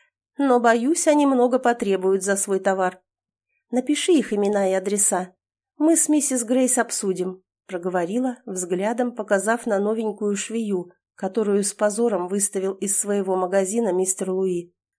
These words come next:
"Как она справляется?" "Отлично, очень способная девушка.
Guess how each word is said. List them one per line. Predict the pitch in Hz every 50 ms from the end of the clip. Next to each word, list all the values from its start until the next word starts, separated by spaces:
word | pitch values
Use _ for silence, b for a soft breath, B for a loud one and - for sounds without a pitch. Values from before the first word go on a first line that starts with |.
| _ _ _
"Как | - 285 277 285 233
она | 208 202 196
справляется?" | 202 - - 208 208 202 196 185 180 180 175 - - 190 185 - _ _ _ _ _ _ _ _ _ _ _ _ _ _ _ - 427 440
"Отлично, | 440 311 247 247 247 247 - - 277 269 269 _ _
очень | - 233 226 233 233 - 277 269
способная | 262 - - 330 320 - 339 320 269 311 302 302
девушка. | 294 269 302 277 294 277 - - 294 294 294